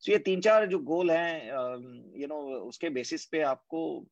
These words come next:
आपकी सेविंग्स आपको डिटरमाइन करनी चाहिए। आपने भी सुना होगा, हमने सुना था कि आदमी को पैर उतने ही फैलाने चाहिए जितनी चादर है। Uh, and just remember one thing, जो मिलेनियर्स होते हैं, not millennials, मिलेनियर्स होते हैं जो,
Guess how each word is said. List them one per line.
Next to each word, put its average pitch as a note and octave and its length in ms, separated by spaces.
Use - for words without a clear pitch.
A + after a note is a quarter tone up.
आपकी C#3+ 440
सेविंग्स C#3 520
आपको C3 220
डिटरमाइन B2+ 480
करनी C3+ 280
चाहिए। B2+ 460
आपने B2+ 440
भी C3 80
सुना C3 220
होगा, C3 220
हमने C3+ 180
सुना C3+ 240
था C3 120
कि B2 120
आदमी B2 220
को C3+ 60
पैर E3+ 180
उतने E3 200
ही F#3 60
फैलाने D3+ 300
चाहिए D3+ 140
जितनी C3 200
चादर C#3 340
है। A#2 80
Uh, C#3 800
and E3+ 300
just F3 180
remember D#3 400
one C#3+ 120
thing, B2+ 360
जो C3+ 760
मिलेनियर्स D#3+ 400
होते C3+ 200
हैं, G#2 200
not D3 120
millennials, C3 580
मिलेनियर्स C#3 540
होते C#3+ 200
हैं B2+ 180
जो, A2+ 280